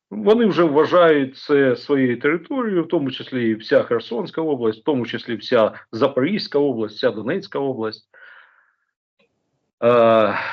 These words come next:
ну, я думаю, що ці умови несприйнятні для нас.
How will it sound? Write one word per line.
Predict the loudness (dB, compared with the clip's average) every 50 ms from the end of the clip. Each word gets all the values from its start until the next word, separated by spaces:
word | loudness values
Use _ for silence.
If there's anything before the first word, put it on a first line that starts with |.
| -12 -12 -14 -16 -18 -20 -20 -20 -20 _ _ _ _ -16 -12 -10 -10 -8 -8 -10 -8
ну, | -6 -4 -2 0 4
я | 4 4
думаю, | 4 4 2 4 4 2 2
що | 0 2 2 2 2 2 0 -6 _ _ _ _ _ _ _ _ _ _ _ _ _
ці | _ -6 -4 0 2
умови | 2 2 4 4 4 6 4 4
несприйнятні | 2 0 -4 -4 -4 -2 0 0 0 0 -2 -6 -8
для | -6 0 0 0 0
нас. | 0 -2 -6 -8 -12 -18 -20 _ _